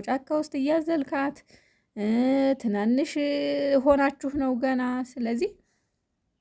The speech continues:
በቃ ያለፈ ታሪክ ነው፣ አልነገርኩሽም ብለህ ሩታን ማረጋጋት፣ ይቅርታ መጠየቅ ነበረብህ። ልጅቷንም ደግሞ ያለፈ ታሪክ ነው፣ ስለዚህ ድጋሚ መተሽ ህይወቴን አበጥብጬ ብለክ መናገር ነበረብህ አብርሽ። እና፣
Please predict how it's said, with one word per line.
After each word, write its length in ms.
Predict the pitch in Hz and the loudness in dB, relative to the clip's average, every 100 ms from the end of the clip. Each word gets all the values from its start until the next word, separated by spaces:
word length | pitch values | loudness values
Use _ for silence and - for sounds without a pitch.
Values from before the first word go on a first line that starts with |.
| _ _ | _ _
በቃ 160 | 247 233 226 | -4 2 2
ያለፈ 280 | 240 254 240 | 4 2 0
ታሪክ 300 | 233 208 214 | 0 0 0
ነው፣ 140 | 294 427 - _ - | -4 -6 -8 _ -6
አልነገርኩሽም 720 | 233 214 180 202 202 214 285 330 | 0 0 0 -4 -4 -6 -2 0
ብለህ 240 | 247 359 277 | 0 0 0
ሩታን 400 | 226 226 233 349 226 | 0 -2 -4 -2 0
ማረጋጋት፣ 640 | 214 214 185 190 196 233 240 | 2 0 0 0 0 -2 -4
ይቅርታ 300 | - 214 208 | -12 -10 -6
መጠየቅ 340 | 196 190 202 208 | -4 -4 -4 -2
ነበረብህ። 540 | 220 185 190 196 208 294 | -2 -2 -2 0 2 2
ልጅቷንም 500 | 208 214 233 214 208 | 2 0 0 0 0
ደግሞ 220 | 202 220 370 - - _ _ _ 240 | 0 0 -2 -4 -20 _ _ _ 4
ያለፈ 360 | 247 247 - 262 | 6 6 2 0
ታሪክ 300 | 262 202 190 | 0 0 -2
ነው፣ 140 | 190 196 | -6 -4
ስለዚህ 340 | 226 240 254 | 0 2 2
ድጋሚ 340 | 220 185 220 214 | 0 -2 -2 0
መተሽ 340 | 202 220 277 262 | 0 -2 -4 -4
ህይወቴን 380 | 214 233 214 208 | -4 -2 -2 -4
አበጥብጬ 520 | 170 180 196 190 - 185 | -4 -6 -6 -12 -10 -8
ብለክ 240 | 196 240 - | -4 -4 -2
መናገር 440 | 220 180 185 185 | 0 0 -2 -2
ነበረብህ 600 | 190 185 - 185 - 208 - 202 190 190 | -2 -2 -4 -8 -8 -10 -8 -6 -6 -4
አብርሽ። 320 | 185 180 185 - - _ _ _ _ _ _ _ _ _ - - - | -4 -6 -8 -12 -14 _ _ _ _ _ _ _ _ _ -20 -20 -2
እና፣ 220 | 226 214 | 2 4